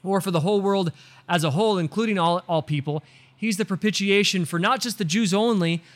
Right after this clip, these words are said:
but for people who believe in every tribe, nation, and tongue. So this is a, a shift. This is also John three sixteen, right? "For God so loved the world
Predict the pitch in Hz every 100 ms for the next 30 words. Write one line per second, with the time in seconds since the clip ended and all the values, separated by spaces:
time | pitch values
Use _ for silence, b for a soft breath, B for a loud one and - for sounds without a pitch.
0 | B - 233 - 214 190 - 254 269 214
1 | 220 180 175 226 240 196 175 - B B
2 | 160 190 202 202 214 - 190 180 175 165
3 | 160 165 160 175 165 139 131 123 160 127
4 | 101 - b b - 175 196 233 170 160
5 | 175 143 - 185 208 214 202 233 240 240
6 | 165 165 190 202 220 190 220 - 277 226
7 | 165 175 160 170 185 196 196 180 175 214
8 | 190